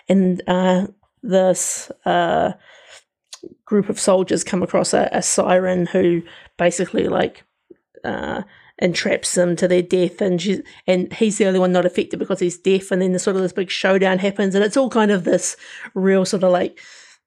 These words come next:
mind-bending stuff you need to kind of think about. Like, it's not always just a, a straight, um, clear story. You know, for example, like, you've got another episode called Mason's Rats, and it's basically about a, a Scottish guy,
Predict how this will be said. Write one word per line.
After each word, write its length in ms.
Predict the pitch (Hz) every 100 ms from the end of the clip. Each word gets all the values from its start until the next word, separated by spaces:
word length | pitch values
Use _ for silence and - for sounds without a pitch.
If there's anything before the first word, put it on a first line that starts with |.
| _
mind-bending 1300 | - 196 190 180 185 180 165 175 175 175 175 170 170
stuff 260 | - 208 -
you 80 | 190
need 140 | 175
to 60 | 175
kind 180 | 180 180
of 80 |
think 180 | - 185
about. 220 | 180 185
Like, 100 | -
it's 180 | 269 -
not 200 | 196 185
always 420 | 180 175 175 170
just 240 | - 180 -
a, 240 | - 170 - - -
a 80 | 180
straight, 580 | - - 202 185 - - _ _ _ _ -
um, 560 | 185 185 196 190 180 - _
clear 360 | - - 202 175
story. 580 | - - - - 170 - - -
You 100 | 220
know, 60 |
for 140 | 202 214
example, 420 | 202 - 208 214
like, 140 | 185
you've 100 | -
got 120 | 180 180
another 260 | 180 175
episode 360 | 170 - 185 165
called 240 | 180 180
Mason's 460 | 175 175 - 185 -
Rats, 380 | 190 180 - -
and 80 |
it's 120 | 196 -
basically 420 | 180 - 185 185
about 260 | 196 185
a, 180 | 185 175 - - - - -
a 60 |
Scottish 480 | 185 - 180 175 170
guy, 440 | 185 170 175 170